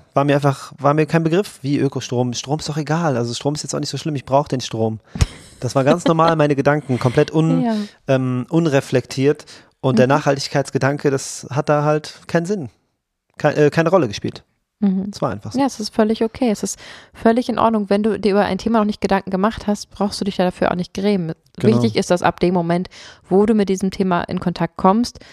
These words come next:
Speaker 2: dann aktiv wirst und dann versuchst, bestmöglich etwas daran zu ändern. Und das kann einen manchmal ganz schön übermannen, aber wenn man das Schritt für
Speaker 1: Mhm.
Speaker 2: Schritt angeht, ähm, dann, ja,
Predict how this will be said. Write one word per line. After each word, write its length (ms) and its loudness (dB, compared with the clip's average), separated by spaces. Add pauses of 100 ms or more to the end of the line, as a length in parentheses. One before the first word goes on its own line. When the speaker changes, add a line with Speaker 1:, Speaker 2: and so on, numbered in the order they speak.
(380)
Speaker 2:
dann 340 2
aktiv 460 -4
wirst 320 -2
und 160 -2
dann 380 0
versuchst, 520 0
bestmöglich 840 0
etwas 280 -4
daran 240 0
zu 100 -2
ändern. 320 2
Und 120 -2
das 120 -4
kann 160 -2
einen 120 0
manchmal 240 0
ganz 280 -2
schön 100 -4
übermannen, 460 -2
aber 160 0
wenn 80 -4
man 100 0
das 100 -2
Schritt 200 2
für 60 0
Speaker 1:
Mhm. 40 0
Speaker 2:
Schritt 280 0
angeht, 400 0 (560)
ähm, 420 -2
dann, 540 -2 (180)
ja, 180 0